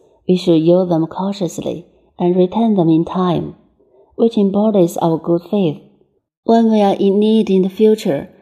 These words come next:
the owner will be willing to help us again,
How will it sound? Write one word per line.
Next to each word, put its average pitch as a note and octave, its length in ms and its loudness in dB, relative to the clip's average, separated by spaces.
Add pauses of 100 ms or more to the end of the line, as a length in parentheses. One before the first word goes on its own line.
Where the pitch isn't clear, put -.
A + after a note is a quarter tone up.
(140)
the - 200 0
owner A3+ 440 2
will F#3+ 220 2
be F#3 120 -2
willing G#3+ 460 4
to F3 120 -6
help F#3 300 -2
us E3+ 180 -2
again, F3+ 540 -4